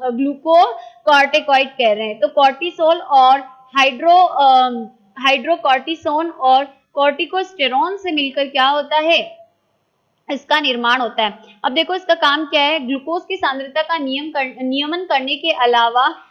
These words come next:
ग्लूकोकॉर्टिकॉइड सभी तरह के भोज्य पदार्थ जैसे कार्बोहाइड्रेट, प्रोटीन, वसा आदि के उपापचय को प्रभावित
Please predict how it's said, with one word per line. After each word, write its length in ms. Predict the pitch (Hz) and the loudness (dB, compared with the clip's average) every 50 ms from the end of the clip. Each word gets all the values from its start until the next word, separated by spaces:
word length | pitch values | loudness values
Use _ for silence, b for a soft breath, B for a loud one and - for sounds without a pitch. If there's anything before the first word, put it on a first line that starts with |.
| B B 226 | B B -4
ग्लूकोकॉर्टिकॉइड 880 | 269 294 294 294 339 359 349 330 294 277 269 285 320 294 302 311 320 320 | -2 -2 -2 0 -2 -2 2 2 2 2 2 -2 -4 0 0 0 0 0
सभी 280 | - 311 - 247 311 302 | -4 -10 -8 -8 -8 -2
तरह 220 | 311 302 294 302 | -2 0 0 0
के 160 | 294 320 339 | -2 -2 -8
भोज्य 340 | 269 226 254 254 233 233 320 | -6 -2 -2 -4 -2 -4 -10
पदार्थ 340 | 254 285 247 254 247 240 226 | -10 -6 -2 -2 -2 -2 -2
जैसे 180 | 247 247 285 | -8 -12 -12
कार्बोहाइड्रेट, 800 | 285 - 254 247 247 254 285 285 277 262 262 233 240 277 294 285 285 | -6 -2 -2 -2 0 -2 -2 -2 0 -2 -2 -2 -2 -2 -2 -2 -4
प्रोटीन, 520 | - - 262 247 247 294 294 302 294 247 | -6 -4 -4 -4 -4 -4 -8 -8 -4 -6
वसा 440 | 240 240 240 285 285 302 - - 247 | -6 -6 -2 0 0 0 2 0 0
आदि 140 | 240 240 294 | 0 -2 -8
के 140 | - - 320 | -10 -10 -10
उपापचय 580 | 285 285 - - 247 240 233 - - 302 302 | -10 -10 -2 0 0 0 0 -2 -4 -4 -4
को 120 | 302 330 330 | -2 -2 -6
प्रभावित 440 | - 269 254 233 240 220 214 254 | -4 -4 -4 -2 -2 -2 -4 -4